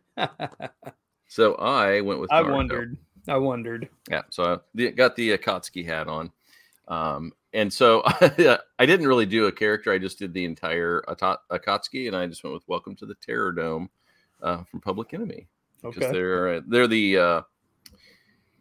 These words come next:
Speaker 2: the bad guys of Naruto. It's an entire
Speaker 1: Gotcha.
Speaker 2: team of people working together, and, um, their symbol is the cloud.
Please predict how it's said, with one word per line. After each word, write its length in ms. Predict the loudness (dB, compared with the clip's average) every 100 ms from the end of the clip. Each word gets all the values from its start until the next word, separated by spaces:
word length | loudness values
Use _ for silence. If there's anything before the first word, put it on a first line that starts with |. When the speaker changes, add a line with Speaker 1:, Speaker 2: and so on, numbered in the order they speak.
| _ _
Speaker 2:
the 220 | -4 -2
bad 360 | 0 0 -2 -2
guys 680 | -2 0 0 -4 -6 -10 -14 -14
of 140 | -10
Naruto. 680 | -6 -6 -6 -10 -10 -10 -12
It's 120 | -16
an 80 | -12
entire 320 | -8 -4 -4
Speaker 1:
Gotcha. 100 | -4 -8
Speaker 2:
team 300 | -4 -4 -4
of 140 | -6
people 480 | -10 -8 -4 -4 -6 _
working 320 | -10 -10 -10
together, 720 | -8 -2 2 4 4 4 2 0
and, 400 | 0 0 0 -2
um, 380 | 0 -2 -6 -12 _ _
their 220 | 0 0 2
symbol 400 | 0 2 2 0
is 320 | -2 -2 -6
the 100 | -10
cloud. 280 | -8 -10